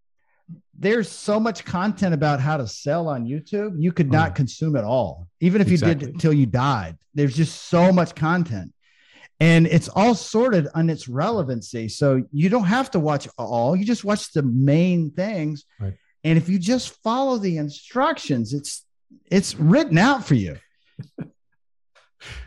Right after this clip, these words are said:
Speaker 2: Good deal. So, uh, four hundred employees at, at the peak. Um, and you built this culture, which is amazing, right? And, and gave them the I Care, uh,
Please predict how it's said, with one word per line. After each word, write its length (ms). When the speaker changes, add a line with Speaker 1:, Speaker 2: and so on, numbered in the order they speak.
Speaker 2:
Good 220
deal. 340
So, 260
uh, 320
four 240
hundred 200
employees 640
at, 260
at 160
the 60
peak. 480
Um, 500
and 120
you 80
built 180
this 160
culture, 480
which 160
is 120
amazing, 360
right? 260
And, 320
and 240
gave 220
them 180
the 140
I 120
Care, 440
uh, 300